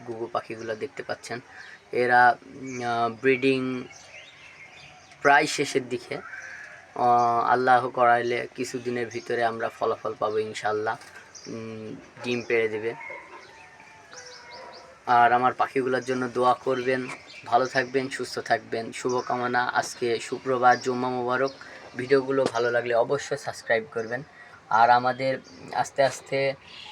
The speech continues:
সাবস্ক্রাইবারের সাথে সাথেও আমরা পাখির সেটআপে পাখিও অনেক বাড়াবো। আমাদের অনেক স্পেস আছে আলহামদুলিল্লাহ, আমরা আরও নতুন নতুন পাখি নিয়ে আসবো। ভিডিওগুলো ভালো লাগলে অবশ্যই, অবশ্যই সাবস্ক্রাইব করবেন, পাশে থাকবেন, সাহায্য করবেন। সাহায্য না করলে কেউ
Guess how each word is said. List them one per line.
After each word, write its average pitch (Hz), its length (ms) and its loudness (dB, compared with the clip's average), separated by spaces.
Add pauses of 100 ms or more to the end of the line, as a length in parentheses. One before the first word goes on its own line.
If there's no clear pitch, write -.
(160)
সাবস্ক্রাইবারের 135 760 4
সাথে 135 240 -2
সাথেও 135 360 0
আমরা 127 260 4
পাখির 123 300 0
সেটআপে 123 440 -2
পাখিও 127 420 -2
অনেক 117 240 -4
বাড়াবো। 113 320 2
আমাদের 117 340 -4
অনেক 117 320 -6
স্পেস - 320 -10
আছে 120 160 -6
আলহামদুলিল্লাহ, 120 680 -4 (580)
আমরা 120 380 4
আরও 123 280 4
নতুন 123 300 -10
নতুন 120 280 -12
পাখি 120 220 0
নিয়ে 127 160 -6
আসবো। 120 340 -6 (1400)
ভিডিওগুলো 135 640 0
ভালো 120 260 -2
লাগলে 123 260 0
অবশ্যই, 135 640 0
অবশ্যই 135 480 -2
সাবস্ক্রাইব 120 460 0 (100)
করবেন, 123 400 -4 (320)
পাশে 120 220 2
থাকবেন, 127 360 -2
সাহায্য 117 400 0
করবেন। 120 340 -8
সাহায্য 120 400 0
না 123 180 2
করলে 120 360 -6
কেউ 120 280 -4